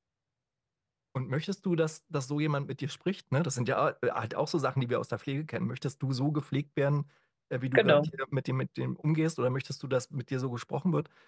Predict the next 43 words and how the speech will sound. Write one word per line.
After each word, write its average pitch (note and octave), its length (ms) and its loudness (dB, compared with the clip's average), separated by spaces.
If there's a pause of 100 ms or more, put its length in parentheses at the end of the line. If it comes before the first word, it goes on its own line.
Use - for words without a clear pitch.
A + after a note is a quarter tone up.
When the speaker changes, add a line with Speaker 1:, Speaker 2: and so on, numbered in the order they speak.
(280)
Speaker 1:
Und A#2+ 120 0
so A#2+ 140 0
war C#3+ 80 2
das C#3 140 0
auch. C#3 160 -2
Und A#2 140 -2
das G2+ 140 -6
war A#2 320 -2
danach G2+ 420 -2
ein A#2 160 -2
wirklich, C#3+ 420 -4 (320)
also G#2+ 220 -6 (140)
die G#2+ 100 -4
Teilnehmer C#3+ 540 2
unter A#2 200 -2
sich, C#3 260 -4
das - 180 -10
war - 80 -2
ein - 40 -4
total D#3 460 -4
tolles D#3+ 260 -2
Arbeiten - 300 -2
danach. B2+ 260 -6 (300)
Das - 100 -14
hat C3+ 120 -2
einen C3 120 -2
ganz F3 260 0
Speaker 2:
Mhm. E3 300 4
Speaker 1:
anderen D#3+ 140 -2 (460)
Vibe B2+ 220 0
gebracht. B2 360 -2
Und B2 80 0
wenn C3 80 2
man C#3 100 2
das C#3 140 2
jetzt C#3+ 140 -4
auf C#3 80 -8
den B2+ 180 -2
heutigen D#3 400 2
Beruf C3 300 -4
mal C#3 120 2
so A#2+ 100 -4
runterbricht, E3+ 580 0